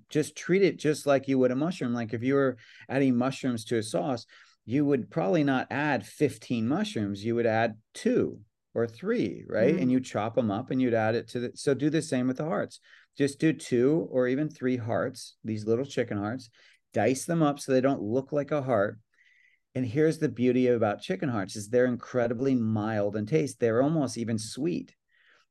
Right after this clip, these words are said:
Speaker 1: So they take on the flavor of whatever you're adding them to very well. And so this person recently did this, that she added, uh,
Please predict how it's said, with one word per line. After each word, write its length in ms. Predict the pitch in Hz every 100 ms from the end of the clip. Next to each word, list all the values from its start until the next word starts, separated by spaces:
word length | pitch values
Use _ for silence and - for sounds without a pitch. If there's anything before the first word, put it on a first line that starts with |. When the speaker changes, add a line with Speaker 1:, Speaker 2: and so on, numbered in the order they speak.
| -
Speaker 1:
So 460 | - 135 123 107 - _ -
they 240 | 107 131
take 320 | 131 160 139
on 180 | 147 151
the 100 | 143
flavor 520 | - 135 151 190 151
of 100 | 113
whatever 300 | 110 120 113
you're 180 | 120 113
adding 320 | 101 123 143
them 160 | 117 104
to 220 | 104 113
very 420 | 90 101 131 147
well. 460 | 110 117 104 - 113 - _ _ _ _ -
And 160 | 127
so 120 | 139
this 220 | 131 139 -
person 500 | 151 147 - 147 127
recently 420 | 123 127 135 135
did 180 | 113 104
this, 180 | 135
that 220 | 131 107 -
she 180 | 117
added, 380 | - 113 127 113
uh, 400 | - 113 110 104